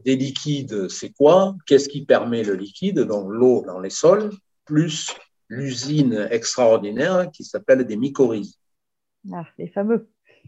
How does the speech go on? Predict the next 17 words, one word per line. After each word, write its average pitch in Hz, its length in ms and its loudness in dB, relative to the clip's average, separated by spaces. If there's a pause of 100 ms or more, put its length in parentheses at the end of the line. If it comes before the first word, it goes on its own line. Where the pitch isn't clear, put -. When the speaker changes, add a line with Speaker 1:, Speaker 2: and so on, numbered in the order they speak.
(880)
Speaker 1:
Donc, 151 320 6
il - 40 -10
faut - 160 0
les 120 100 2
choyer. 196 640 2
Donc, 117 260 -4
il 120 80 -8
faut 127 320 4
étudier 139 800 4
comment 143 340 4
arrive 117 480 2
une 101 180 -12
mycorhize, 127 640 -6
qui - 100 -10
est - 160 -8
un 104 100 -4
champignon, 214 580 -8